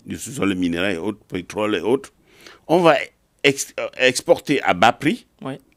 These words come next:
Speaker 1: c'est transformé à l'extérieur, ça nous revient dix, quinze fois plus cher.
Speaker 2: D'accord.
Speaker 1: Du coup, c'est la personne qui transforme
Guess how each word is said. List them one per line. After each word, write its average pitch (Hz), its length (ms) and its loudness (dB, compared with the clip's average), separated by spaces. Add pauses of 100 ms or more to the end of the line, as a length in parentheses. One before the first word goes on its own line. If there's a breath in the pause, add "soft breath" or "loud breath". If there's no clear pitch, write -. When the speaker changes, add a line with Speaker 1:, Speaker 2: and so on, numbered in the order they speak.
(1000 soft breath)
Speaker 1:
c'est 143 300 0
transformé 180 560 4
à 147 100 6
l'extérieur, 117 580 -2 (420 soft breath)
ça 147 220 2
nous 214 140 4
revient 151 420 6 (260)
dix, 123 340 -4
quinze 165 240 2
fois 143 220 2
plus 131 120 -2
cher. 98 280 -4 (100)
Speaker 2:
D'accord. 127 500 -14 (880 loud breath)
Speaker 1:
Du 127 160 0
coup, 262 340 2 (140)
c'est - 160 -4
la 160 140 6
personne 208 460 2
qui 151 160 -6
transforme 143 540 0